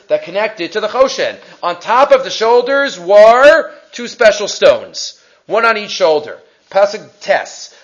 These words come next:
"V'lakachta eshtei avnei shoham, ufitachta aleihem shemos bnei Yisrael." Take two avnei shoham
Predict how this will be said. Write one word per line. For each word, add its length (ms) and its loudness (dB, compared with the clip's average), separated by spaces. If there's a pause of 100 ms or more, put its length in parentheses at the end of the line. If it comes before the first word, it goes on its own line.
(100)
"V'lakachta 880 2
eshtei 680 -2
avnei 520 -6
shoham, 720 -2 (800)
ufitachta 680 -2
aleihem 440 4
shemos 340 -4
bnei 260 -8
Yisrael." 480 -4 (260)
Take 260 -4
two 180 -8
avnei 400 0
shoham 880 -2